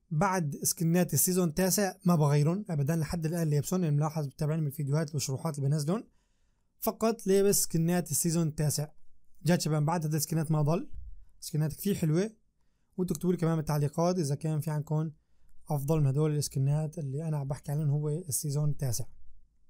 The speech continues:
يلا نشوف كمان شو في كمان. طبعا هذا كله تفتح باكجات، كله تفتيح باكجات. هون هدول السكنات، السكنات بتطلع لنا بالرويال باس، قلت لكم عليهم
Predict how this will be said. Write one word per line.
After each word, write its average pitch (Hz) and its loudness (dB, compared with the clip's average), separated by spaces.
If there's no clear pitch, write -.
يلا 160 0
نشوف 143 0
كمان 147 -2
شو - -4
في 156 -4
كمان. 151 0
طبعا 196 -4
هذا 240 -4
كله 233 -4
تفتح 165 -2
باكجات، 131 -4
كله 190 2
تفتيح 170 -2
باكجات. 156 2
هون 156 0
هدول 151 2
السكنات، 147 0
السكنات 220 2
بتطلع 180 0
لنا 202 2
بالرويال 190 2
باس، 185 0
قلت 170 -8
لكم 151 -4
عليهم 143 -2